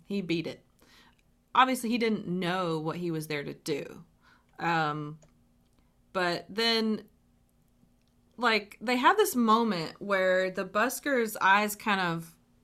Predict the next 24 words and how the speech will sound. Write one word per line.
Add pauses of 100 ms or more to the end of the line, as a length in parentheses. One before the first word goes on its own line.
(380)
like, (420)
go
down
and
look
over
Sherlock's
coat,
and
Sherlock's
like, (220)
"Hey, (100)
you're
casing
my
coat. (140)
I
know, (140)
<laughs>
I
know
what
you're
doing."